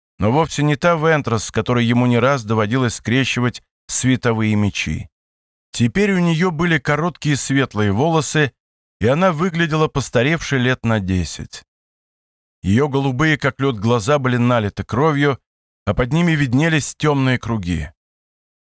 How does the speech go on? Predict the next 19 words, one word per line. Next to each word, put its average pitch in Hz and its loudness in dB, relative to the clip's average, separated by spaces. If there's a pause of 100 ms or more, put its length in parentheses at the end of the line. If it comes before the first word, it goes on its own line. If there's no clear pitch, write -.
(300)
Она 131 2
изменилась 156 0
не 151 0
только 156 0
внешне. 120 -2 (680)
От 107 0
нее 151 2
исходило 151 0
безрадостное 147 2
чувство 151 -2
обреченности, 117 -2 (560)
которое 117 0
никак 131 0
не 135 0
могло 131 0
скрыть - -4 (360)
глубоко 120 0
засевшую 104 -2
боль. 78 -6